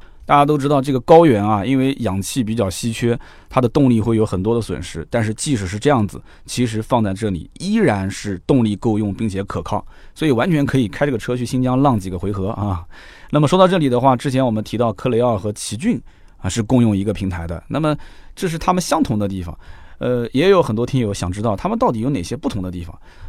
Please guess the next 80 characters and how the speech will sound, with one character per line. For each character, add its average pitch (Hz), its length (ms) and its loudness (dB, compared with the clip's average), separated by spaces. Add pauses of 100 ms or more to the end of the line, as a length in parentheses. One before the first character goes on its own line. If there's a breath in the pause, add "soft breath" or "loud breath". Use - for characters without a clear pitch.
我 110 160 2
个 269 240 0
人 104 260 0
认 110 200 0
为 90 140 -2
呢， 90 220 -4
他 - 140 -2
们 143 100 2
最 160 140 -4
大 160 180 2
的 120 120 2
不 120 180 -10
同 104 220 -4
点 95 180 -8
啊， 82 260 -10
应 110 120 -2
该 117 120 -2
是 110 120 -4
体 - 200 -12
现 95 180 -6
在 98 160 -6
配 131 260 -2
置 92 200 -10 (220)
以 98 100 -8
及 104 140 -6
它 117 100 -2
的 107 100 -2
做 127 220 -2
工 120 220 -2
方 104 120 -4
面。 85 140 -6 (440 loud breath)
那 160 80 0
么 165 80 2
这 190 40 -4
两 214 140 4
天 143 140 2
呢， 156 120 2
我 117 80 2
也 127 120 4
是 123 120 -4
翻 139 220 0
阅 143 80 2
了 117 80 2
不 113 140 -2
少 92 120 -2
国 101 140 -2
外 127 140 2
的 107 100 0
网 87 160 -2
站， 120 180 -2 (320 soft breath)
我 147 140 4
也 123 80 4
发 151 180 2
现 143 220 0
国 165 180 2
产 147 180 2
之 110 140 -4
后 113 140 -2
的 107 80 -2
奇 - 180 -6
骏， 110 180 0
其 120 200 -6
实 117 140 -4
相 151 160 -2
对 151 120 0
于 117 120 0
海 90 300 -4
外 120 180 2
满 101 160 0
大 131 120 2
街 147 160 2
跑 - 200 -8
的 92 120 -8
这 95 140 -8
些 92 160 -8
奇 - 180 -12
骏 107 160 -6
的 98 80 -6
车 92 160 -8
型， 87 180 -10